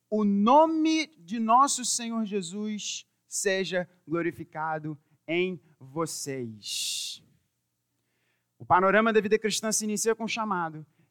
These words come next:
Esse chamado vem e Deus nos torna dignos. Perceba, Deus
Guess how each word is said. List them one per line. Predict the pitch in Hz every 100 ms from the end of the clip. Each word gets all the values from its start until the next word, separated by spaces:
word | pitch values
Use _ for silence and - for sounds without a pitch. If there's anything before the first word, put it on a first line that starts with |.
| _ _ _ _ _ _
Esse | 196 208
chamado | - 202 190 196
vem | 175 170 160 147 - _
e | 180
Deus | 160 196 208 - -
nos | 160 185 202 - -
torna | - 214 226 233 190 160 143 127
dignos. | 120 120 135 117 107
Perceba, | 147 135 160 113 - 110
Deus | 147 151 110 - -